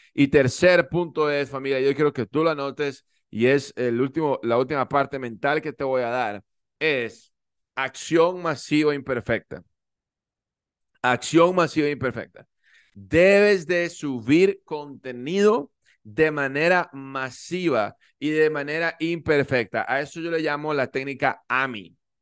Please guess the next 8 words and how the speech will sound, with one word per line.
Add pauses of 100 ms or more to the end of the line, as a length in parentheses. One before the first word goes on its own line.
(120)
¿verdad?
ami,
A
M
I. (320)
Acción
masiva
imperfecta.